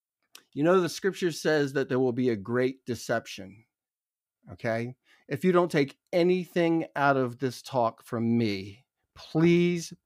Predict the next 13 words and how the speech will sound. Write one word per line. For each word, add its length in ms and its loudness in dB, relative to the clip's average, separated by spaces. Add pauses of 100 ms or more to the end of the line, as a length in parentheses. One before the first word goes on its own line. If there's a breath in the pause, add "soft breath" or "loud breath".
put 280 2
this 220 -2
in 140 -4
your 140 -4
psyche. 540 -10 (480 soft breath)
The 80 -4
great 500 2
deception 880 -2
is 200 -6
not 340 0 (140)
coming. 540 0 (460)
We've 180 -2
been 260 2